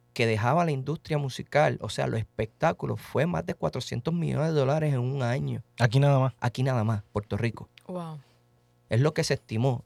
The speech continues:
Speaker 1: directa o indirectamente. O sea, porque el espectáculo no deja nada más al, al sonidista, al músico, al artista. Estamos hablando de los convenience que venden en el, en lo, en los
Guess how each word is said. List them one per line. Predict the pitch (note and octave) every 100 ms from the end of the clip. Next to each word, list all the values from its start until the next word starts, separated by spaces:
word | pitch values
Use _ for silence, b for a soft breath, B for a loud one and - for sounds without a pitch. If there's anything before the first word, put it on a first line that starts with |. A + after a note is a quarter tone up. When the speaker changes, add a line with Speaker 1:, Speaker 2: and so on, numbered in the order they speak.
| -
Speaker 1:
directa | A#2 A2+ C#3+ F3+
o |
indirectamente. | E3 C3+ D3 - B2 E3 - F#2+ b b b -
O |
sea, | A#2+ A#2+
porque | - B2 - A#2 - _ _ _ _ -
el | A#2+ A#2+ A#2
espectáculo | A2 B2+ - A2+ F3
no | F#3 C#3+
deja | C#3 F3
nada | D3+ C3
más | B2+ E3+
al, | D3 B2
al | B2+ A#2
sonidista, | B2 A2+ A#2 E3 - E3+ D#3+
al | - A#2+
músico, | G#2+ D#3 F#3 F#3 - D3+
al | B2
artista. | G#2+ - E3 F#3 G#2+
Estamos | G#2+ A2 A#2+
hablando | D#3+ C#3+ D#3+ E3+
de |
los | C3 B2
convenience | A2 G#2 C3 E3+ E3+ -
que | B2
venden | A#2 B2 D3
en | C#3
el, | B2+ -
en | B2 A2+
lo, | A2 G2 b b b b -
en | A#2+
los | A2+ G#2+ G2+ F#2+